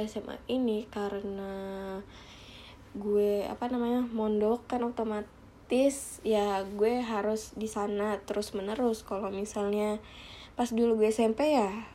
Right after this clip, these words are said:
gue kan balik ke rumah gitu loh. Di, di sekolah gue cuman beberapa waktu doang gitu loh. Ya, for information ya, hidup gue pada saat gue, sebenarnya,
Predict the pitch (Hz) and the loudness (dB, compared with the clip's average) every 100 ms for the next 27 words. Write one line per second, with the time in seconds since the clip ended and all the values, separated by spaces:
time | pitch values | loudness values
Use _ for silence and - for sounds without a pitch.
0 | - - 220 226 294 311 247 220 226 - | -20 -8 -2 0 0 2 4 4 4 2
1 | 220 214 226 240 226 240 247 247 208 214 | 4 4 4 2 2 -4 -4 0 2 4
2 | 214 214 208 214 220 220 - 220 214 247 | 2 0 -4 -2 0 0 2 2 4 2
3 | 247 277 277 233 233 214 208 202 208 208 | 0 -2 -2 -2 2 2 4 2 -2 -4
4 | 220 - - 202 226 247 233 233 - 208 | -4 -6 -2 2 4 2 0 -4 -4 -2
5 | 196 240 - - - - - - - - | 0 -2 -10 -20 -20 -20 -18 -16 -14 -14
6 | - - - - - - 254 220 220 220 | -14 -14 -16 -16 -18 0 6 8 8 6
7 | - - - - 208 226 220 214 214 214 | 2 -12 -20 -12 2 6 8 8 4 4
8 | 254 254 214 196 220 208 202 202 233 254 | 2 2 2 2 2 2 0 0 2 2
9 | 214 208 214 202 202 196 196 196 - - | 2 2 2 -2 -2 -4 -2 0 -2 -8
10 | - - - - - - - 226 311 339 | -20 -20 -20 -20 -20 -18 4 6 6 2
11 | 339 | -2